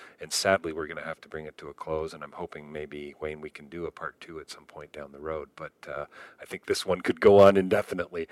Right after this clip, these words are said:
Um, you say in the, on the, on your site, "Patriotism," quote, "is a very powerful fiction." Uh,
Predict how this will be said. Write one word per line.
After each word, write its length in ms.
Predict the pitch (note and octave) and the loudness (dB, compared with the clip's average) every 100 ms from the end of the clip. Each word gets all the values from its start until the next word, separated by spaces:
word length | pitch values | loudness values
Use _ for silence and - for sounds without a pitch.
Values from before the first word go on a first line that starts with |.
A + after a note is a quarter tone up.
| - - | -14 0
Um, 300 | A2 A2 G#2 - - _ _ - | 10 10 8 -6 -20 _ _ -14
you 200 | A#2 A2+ | -12 -6
say 280 | G#2 - A2 | -4 4 4
in 80 | G#2+ | 6
the, 160 | G2+ F#2 | 2 -2
on 100 | G2+ F#2 | -6 -4
the, 160 | F#2 | -4
on 200 | G2 F2+ | -4 -6
your 80 | F2 | -8
site, 300 | - F2 D#2 | -4 -4 -4
"Patriotism," 680 | G#2 G#2 G#2+ - F#2 F2 F2 | -6 -4 -6 -2 -4 -2 -8
quote, 280 | - E2+ D#2+ - | -6 -6 -6 -10
"is 80 | |
a 80 | D#2+ - _ | -10 -10 _
very 400 | - E2+ E2 D#2+ - - _ _ | -4 -2 -2 -4 -12 -20 _ _
powerful 540 | - D#2 D2+ D2+ - | -10 -4 -2 -4 -10
fiction." 460 | B1 - - - - _ - _ _ _ _ _ _ _ _ - | -16 -14 -14 -14 -18 _ -20 _ _ _ _ _ _ _ _ -18
Uh, 120 | D2+ | -18